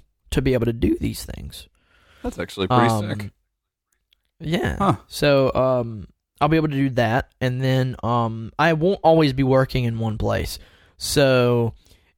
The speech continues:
Speaker 1: if I'm in Goldsboro during the weekend and Cassie's got something to do and I can work a couple of hours, she said, "Just give me a call. I'll give you some work, get you some hours in on the weekends if you need 'em." Um,
Speaker 2: Nice.
Speaker 1: yeah. So,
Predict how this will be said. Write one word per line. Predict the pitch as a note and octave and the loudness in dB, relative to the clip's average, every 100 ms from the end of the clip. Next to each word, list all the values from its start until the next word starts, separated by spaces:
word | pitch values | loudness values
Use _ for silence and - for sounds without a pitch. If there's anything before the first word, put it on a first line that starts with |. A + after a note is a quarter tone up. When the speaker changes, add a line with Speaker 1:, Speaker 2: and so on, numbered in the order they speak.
| - | -4
Speaker 1:
if | C#3+ | 4
I'm | D#3+ G#3 | 4 4
in | G#3+ D#3 | 0 0
Goldsboro | C#3 C#3 B2 B2 A#2+ | 4 4 2 2 2
during | A#2 A#2+ A2+ | 2 -2 -2
the | |
weekend | A2+ A2+ - A#2 A2 | -4 -4 -4 -4 -4
and | A2+ | 0
Cassie's | C3 B2+ - C3 | 2 2 0 0
got | C3+ B2 | 0 2
something | B2+ A#2 A#2 | 0 0 -4
to | A2+ | -6
do | G#2+ A2+ A2+ | -2 0 0
and | A2 | -2
I | A#2 | -2
can | A#2 | -2
work | A2 A2+ | -2 -4
a | - | -2
couple | C3 C3 | 0 2
of | B2+ | 2
hours, | A#2+ C3 C#3 C#3 | 2 2 2 0
she | - | -4
said, | - A#2 G#2 | -2 -2 -2
"Just | A#2+ - | -6 -2
give | D3+ | 0
me | D#3 | 0
a | D3+ | 2
call. | E3 D#3+ E3 - | 4 4 4 0
I'll | B2+ | -4
give | B2 C3 | -2 -2
you | C3 | -2
some | - B2 B2 | -2 -2 0
work, | C3+ C3 - - | 2 2 -2 -4
get | C#3 - | -2 0
you | |
some | C3+ C3 | 0 0
hours | A#2 A#2+ B2 A#2+ C3 | 0 2 0 0 -2
in | A#2+ | -4
on | A2+ | -4
the | A2+ | -2
weekends | A#2 A#2 B2 A2+ | -4 -4 -6 -6
if | G#2 - | -6 -8
you | A2 | -10
need | F#2 D#2+ | -8 -8
'em." | - _ _ - _ - - - - - - | -10 _ _ -20 _ -20 -20 -20 -20 -20 -4
Um, | A#2+ A#2 F#2+ F#2+ | 0 0 0 -4
Speaker 2:
Nice. | D#3 C4 - - - _ _ _ - - _ _ _ | -4 -6 -8 -12 -16 _ _ _ -10 -10 _ _ _
Speaker 1:
yeah. | C#3 C#3 C3 B1+ - - | -2 0 0 -2 -8 -12
So, | - D3 C3+ C3 B2+ A2+ | -2 2 4 4 0 -4